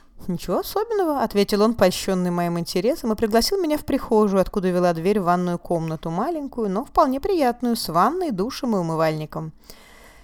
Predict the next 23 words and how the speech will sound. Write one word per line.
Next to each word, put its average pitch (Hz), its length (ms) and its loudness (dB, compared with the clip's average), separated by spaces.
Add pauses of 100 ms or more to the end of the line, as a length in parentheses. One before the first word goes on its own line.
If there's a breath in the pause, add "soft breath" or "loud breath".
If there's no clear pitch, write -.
(300 loud breath)
«При 214 100 4
виде 254 220 6
вашей 269 200 6
чудесной 247 460 2
квартиры 226 580 0
мне 226 200 4
поневоле 220 500 2
пришла 226 440 -2
в 190 60 -8
голову 240 440 -4
одна 208 340 -2
мысль», — 185 580 -4
сказал 151 420 -8
я. 151 280 -8 (840 soft breath)
«Какие - 360 -10
у 427 60 2
вас 403 180 2
планы 262 400 2
на 190 120 2
завтрашний 190 540 -2
день 302 240 -2
и 302 80 0
вечер?» - 460 -6